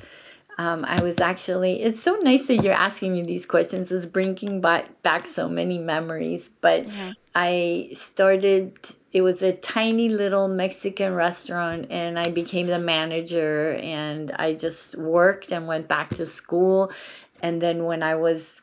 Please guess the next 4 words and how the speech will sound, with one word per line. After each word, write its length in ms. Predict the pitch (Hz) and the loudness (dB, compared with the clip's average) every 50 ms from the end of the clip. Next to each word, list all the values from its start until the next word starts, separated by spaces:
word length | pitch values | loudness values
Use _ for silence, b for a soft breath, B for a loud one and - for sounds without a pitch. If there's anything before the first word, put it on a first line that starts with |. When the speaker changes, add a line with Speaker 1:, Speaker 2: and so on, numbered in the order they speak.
| - - - | -18 -10 -2
Speaker 1:
got 260 | 170 160 180 175 175 | 2 4 4 4 4
enough 560 | 175 170 170 170 175 175 175 170 - - - - - | 2 0 2 2 4 4 2 0 -4 -14 -14 -14 -12
experience 960 | 175 - - - - - 170 180 185 185 185 180 175 170 165 170 175 - - | -8 -8 -8 -8 -4 -2 2 4 6 6 6 4 2 -2 -6 -8 -8 -10 -12
there, 600 | - 160 175 180 175 170 160 156 156 156 160 165 | -4 0 4 4 6 6 6 4 2 0 -2 -6